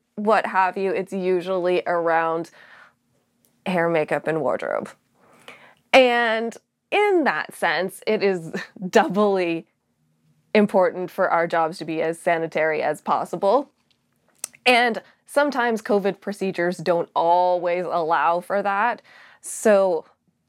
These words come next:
that has definitely been one of the most challenging things being on set during the pandemic, but also relaying that to an intern who hasn't been on set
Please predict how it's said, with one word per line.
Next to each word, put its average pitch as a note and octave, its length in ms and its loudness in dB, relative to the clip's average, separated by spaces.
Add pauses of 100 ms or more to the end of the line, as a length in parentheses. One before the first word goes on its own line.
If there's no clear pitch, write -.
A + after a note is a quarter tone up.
that F#3+ 220 4
has F#3 180 -6 (120)
definitely F#3+ 640 -2
been E3 500 -8 (440)
one F3+ 240 2
of E3 100 -2
the F3 100 -2
most D#3 500 -4
challenging G#3 540 2
things D3 500 -6 (200)
being E3+ 340 2
on D#3 220 -2
set - 260 -2
during C#3+ 240 -2
the C3 60 -6
pandemic, C#3+ 720 -2 (260)
but F#3 320 6
also E3 800 0 (280)
relaying E3+ 640 0
that C3+ 320 -2 (160)
to D3+ 500 -2 (460)
an E3+ 180 2
intern G3 680 2 (180)
who G3+ 200 0
hasn't F#3+ 560 0
been F3 320 -4
on D#3 260 -4
set - 560 -4